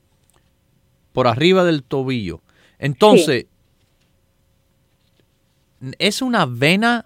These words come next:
Speaker 1: varicosa que se ha ulcerado, lo que usted me está tratando de decir?
Speaker 2: Sí.
Speaker 1: Ok.
Speaker 2: Sí.
Speaker 1: Mire, esto es un problema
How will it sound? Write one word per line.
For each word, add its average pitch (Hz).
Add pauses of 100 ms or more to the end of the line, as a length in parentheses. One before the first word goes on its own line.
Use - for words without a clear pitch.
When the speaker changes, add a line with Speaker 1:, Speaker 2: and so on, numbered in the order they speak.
(140)
Speaker 1:
varicosa 202
que 160
se 139
ha 143
ulcerado, 196
lo 151
que 147
usted 165
me 175
está 170
tratando 165
de 151
decir? 170
Speaker 2:
Sí. 208 (440)
Speaker 1:
Ok. -
Speaker 2:
Sí. 151 (580)
Speaker 1:
Mire, 180
esto 196
es 208
un 214
problema 190